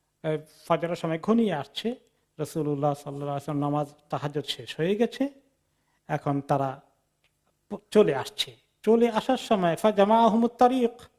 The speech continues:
রাস্তার মধ্যে তিনজনে দেখা হয়ে গেল। "এই কোথায় গেছিলে রাত্রে?"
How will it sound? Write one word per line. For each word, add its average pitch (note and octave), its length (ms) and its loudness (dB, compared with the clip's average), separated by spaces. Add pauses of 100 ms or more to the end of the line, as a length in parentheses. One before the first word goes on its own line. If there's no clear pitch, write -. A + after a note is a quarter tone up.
(460)
রাস্তার G3 420 2
মধ্যে A#3+ 180 4
তিনজনে A3 420 4
দেখা D#3 260 4
হয়ে C#3+ 200 0
গেল। B2 260 -10
"এই G#3+ 220 2
কোথায় G#3 260 2
গেছিলে D#3 260 -2
রাত্রে?" B2+ 260 -6